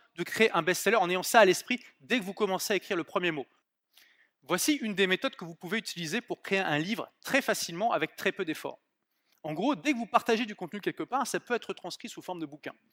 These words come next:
Typiquement, vous, vous faites une présentation de deux heures dans un événement, vous pouvez en faire un bouquin. Ou vous faites un événement de deux jours dans votre marché, vous pouvez en tirer un bouquin aussi. Donc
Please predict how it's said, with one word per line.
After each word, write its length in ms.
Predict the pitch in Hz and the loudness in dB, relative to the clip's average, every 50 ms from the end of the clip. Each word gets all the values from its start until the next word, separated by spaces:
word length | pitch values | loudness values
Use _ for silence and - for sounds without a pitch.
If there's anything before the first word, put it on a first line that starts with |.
| _ _ _ - - - | _ _ _ -20 -18 -12
Typiquement, 440 | - - 190 - 185 - 202 226 220 | -10 -10 -8 -8 -6 -4 -2 -2 0
vous, 140 | 180 147 135 | -2 -4 -6
vous 120 | 127 156 | -10 0
faites 180 | - - 220 - | 2 2 2 2
une 80 | 202 170 | 0 -4
présentation 480 | - 175 175 165 - 160 - - 170 | -4 -4 -2 0 0 0 0 -2 -6
de 60 | 151 | -4
deux 200 | 139 175 180 165 | 0 0 0 2
heures 160 | 180 190 185 165 | 2 2 2 2
dans 160 | 156 135 135 | 0 -2 -4
un 60 | 135 | -4
événement, 300 | 135 123 127 139 208 247 | -2 -2 -2 -2 -4 -4
vous 80 | 196 170 | -6 -8
pouvez 220 | - 165 151 202 | -12 -8 -6 -6
en 60 | 196 | -6
faire 180 | - - 156 147 | -4 -4 -4 -4
un 60 | 143 | -4
bouquin. 280 | 156 190 - 240 190 - - - _ _ | -6 -6 -6 -6 -6 -6 -8 -16 _ _
Ou 60 | 160 156 | -10 -8
vous 60 | 165 | 0
faites 240 | - 254 262 - - - _ | 2 2 2 2 0 -4 _
un 140 | - 240 247 | 2 2 2
événement 320 | 233 196 196 190 185 180 175 | 4 2 2 2 2 0 -2
de 60 | 156 | -2
deux 120 | 160 170 | -4 -6
jours 200 | 160 160 180 170 | -6 -6 -6 -4
dans 100 | 156 135 | -4 -4
votre 200 | 127 135 - - | -4 -6 -4 -2
marché, 400 | 135 127 - - - 226 269 285 - _ - _ - | -2 0 0 0 0 0 -2 -4 -8 _ -20 _ -20
vous 80 | 151 | -20
pouvez 220 | - - 151 170 240 | -16 -10 -4 -2 -2
en 80 | 220 | -2
tirer 220 | - - 196 165 170 | 0 0 0 2 2
un 100 | 170 165 | 2 2
bouquin 260 | 160 156 - 151 - - | 0 -4 -8 -8 -8 -6
aussi. 320 | - 156 139 - - - - _ - - - - - _ _ _ | -6 -6 -6 -6 -6 -8 -12 _ -20 -20 -20 -20 -20 _ _ _
Donc 240 | - 196 202 190 - | -2 0 0 0 -2